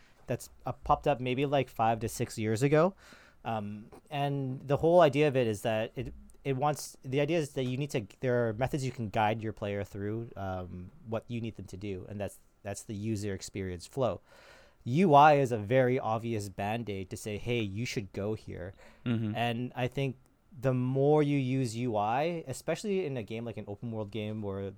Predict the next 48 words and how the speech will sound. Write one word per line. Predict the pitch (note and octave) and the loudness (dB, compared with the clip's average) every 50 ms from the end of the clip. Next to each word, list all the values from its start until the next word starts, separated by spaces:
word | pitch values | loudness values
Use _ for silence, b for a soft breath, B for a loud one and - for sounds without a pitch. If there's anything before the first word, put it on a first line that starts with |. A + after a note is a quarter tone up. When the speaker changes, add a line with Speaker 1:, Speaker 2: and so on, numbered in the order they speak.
| - _ _ _ _ - A#2 | -16 _ _ _ _ -14 -10
Speaker 1:
the | A2+ G#2+ | -10 -10
point | - - - C3 C#3 D3 D#3 - | -8 -6 -2 0 0 0 0 -2
is | A#2+ A2 G2+ | -4 -6 -4
that | A2 G#2+ G#2 | -6 -6 -6
you | G#2 A2 A2+ | -6 -6 -6
want | A2 A2 G#2 | -6 -6 -8
the | - G#2+ | -8 -10
player | - - A#2 A2 G#2+ G#2+ | -8 -6 -6 -4 -4 -6
to | G#2 - | -6 -8
discover | G#2 G2+ G2 - - - G#2+ G2 G#2 G#2+ | -10 -10 -10 -8 -6 -6 -6 -4 -4 -6
it | G2 - | -6 -8
themselves, | - F2 E2 - - G#2 G2 G#2 C3+ D#3+ - b b b b b b b - | -10 -12 -12 -10 -8 -8 -6 -8 -8 -10 -14 b b b b b b b -10
if | - B2+ C3+ | -8 -4 -4
you | D3+ B2 | -2 0
give | C3 E3+ F3+ F#3 | 2 2 2 2
them | G#3+ G3 F3 | 2 2 2
a | D3+ | 2
U | B2+ A2+ A#2+ C3+ C3+ A#2+ | 0 0 -2 0 2 2
I, | G#2+ G#2 G#2+ A#2+ C3 C3+ C#3+ C#3+ - | 4 4 4 4 4 2 0 -2 -4
it, | C3+ A#2+ A2+ - - _ _ | -6 -6 -6 -8 -12 _ _
it | - B2 B2 A#2+ | -6 -4 -2 0
is, | B2 A#2+ B2 C#3+ - | 0 0 -2 -2 -6
it's | C3+ - - | -4 -2 -2
a | C#3 | -2
Band-Aid, | A2+ - B2 B2 C#3 D#3 E3+ F3+ E3 B2+ | 0 2 2 2 4 2 0 -2 -2 -2
but | - A#2 A2 | -2 -2 -2
it, | A2 G#2+ G#2+ - _ _ _ _ - | -2 -4 -4 -8 _ _ _ _ -12
it | B2 - - | -12 -10 -8
takes | - D3 C#3+ C3 - D3 | -6 -6 -6 -4 -4 -4
away | B2+ A#2+ A#2 A2+ A#2 A#2+ B2+ C3 C#3 C3 b b b b _ _ | -2 -2 0 0 0 0 0 -2 -2 -4 b b b b _ _
some | - - - C#3 B2+ B2+ | -14 -6 -4 -2 0 0
of | A#2+ G#2+ | 2 2
that, | A#2+ A2+ G#2+ - - _ _ _ _ _ _ _ _ _ - - - | 4 4 2 2 -2 _ _ _ _ _ _ _ _ _ -18 -8 -6
that | B2 G#2+ - - | -4 -4 -4 -4
element | G#2+ A#2+ B2+ C3 C3+ C3 | -4 -2 -2 -2 -2 -4
that | A#2 A2 | -6 -6
you're | A2 G#2 | -8 -8
trying | - - A#2 A2 A2+ A2 | -6 -6 -6 -4 -4 -4
to | G#2+ | -2
Speaker 2:
The | G#2 B2+ | 4 6
Speaker 1:
add | B2 | 6
in. | A#2+ | 6
Speaker 2:
exploration | A#2 G2+ G#2 G2+ A#2 A2+ A2 G#2 G#2+ G#2+ - - - G#2 G#2 G#2 G#2+ G#2+ - - | 6 4 2 2 2 4 4 4 4 2 2 0 -2 -2 -2 -2 -2 -4 -4 -2
Speaker 1:
Yeah, | - F#3 D#3+ - | 2 4 4 4
Speaker 2:
and, | - - C3+ | 4 2 0
Speaker 1:
you're | D3+ | 2
Speaker 2:
and, | G#3 - | 4 6
Speaker 1:
giving | F3+ F#3+ F#3+ F#3 | 6 6 6 6